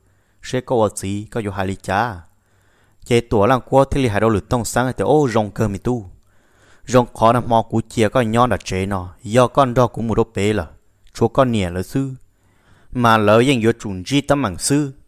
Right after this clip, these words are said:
thì si rong khó của con nhon đã chế nó là mi tu rong cưng cổ. Chúa tu khá mền lâu để cho đa tua ta là,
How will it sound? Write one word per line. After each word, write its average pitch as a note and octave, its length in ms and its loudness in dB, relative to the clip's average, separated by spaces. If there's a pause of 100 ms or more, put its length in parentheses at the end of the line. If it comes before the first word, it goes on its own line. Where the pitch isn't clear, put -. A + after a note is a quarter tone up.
(360)
thì A2+ 180 2
si A#2+ 220 -4
rong C3 280 4
khó B2 200 4
của A2 100 0
con C3 240 -2
nhon C3+ 320 2
đã G2+ 180 -2
chế G#2+ 200 0
nó A#2 120 4
là G2+ 80 2
mi G#2+ 120 -4
tu C#3 300 -2
rong A2+ 160 -2
cưng A#2+ 300 -4
cổ. F2+ 340 -2 (680)
Chúa C3+ 260 4
tu B2 380 -6
khá C#3 100 -2
mền A#2 240 -2
lâu G#2 340 2
để G#2 100 0
cho A2 200 -2
đa C3 300 2
tua C3 320 0
ta A#2 340 0
là, E2+ 220 -6